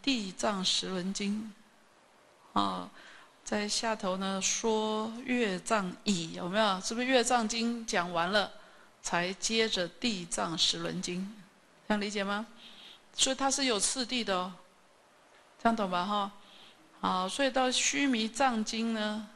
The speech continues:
是因为吉天，吉祥天女，啊，她过去呢曾经共同来发愿，啊，跟释-，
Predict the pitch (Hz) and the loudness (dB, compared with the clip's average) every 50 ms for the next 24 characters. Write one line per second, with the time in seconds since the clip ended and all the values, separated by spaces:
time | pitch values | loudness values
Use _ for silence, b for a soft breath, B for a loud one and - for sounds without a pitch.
0 | - - - - - 226 233 240 240 247 247 247 254 262 247 214 208 226 - B | -20 -8 -6 -4 -2 -2 -2 -2 -2 0 0 0 2 2 2 2 0 -2 -6 B
1 | B B B B B B B - - 208 220 220 233 240 240 240 240 262 247 247 | B B B B B B B -2 -2 0 2 2 2 0 0 0 0 0 2 2
2 | 254 254 247 247 247 254 254 262 254 - - - - 226 233 247 254 247 254 202 | 2 0 -2 -2 -4 -4 -6 -8 -10 -14 -14 -8 -2 0 2 2 2 4 2 2
3 | 208 226 226 - - 240 247 247 240 226 180 - - - - - - - - - | 2 0 -2 -2 -2 -2 0 0 0 0 -2 -4 -8 -12 -16 -20 -20 -20 -20 -20
4 | - - - - - - - - - - - - 202 196 196 190 196 - 214 214 | -20 -20 -20 -20 -20 -20 -20 -20 -20 -20 -6 -2 0 0 0 0 -2 -2 -4 -4
5 | 214 - - 262 240 233 240 - - 226 220 208 208 202 202 202 202 196 - 190 | -4 -4 0 0 0 0 0 -2 -4 -2 -2 -2 -2 -2 -2 -4 -6 -6 -6 -6
6 | 190 190 190 208 202 202 208 208 247 226 208 202 202 180 185 180 175 185 180 - | -6 -6 -6 -6 -6 -6 -6 -4 -4 -4 -2 -4 -6 -6 -6 -4 -4 -6 -4 -2
7 | - 190 196 208 220 220 190 185 196 - - B B B B B B B B B | -2 -2 0 0 0 -2 -2 -4 -8 -14 -20 B B B B B B B B B
8 | B B B B - - - 196 202 202 - 220 220 226 226 220 - - 233 | B B B B -6 0 0 0 0 0 -2 -2 -2 0 2 2 2 0 0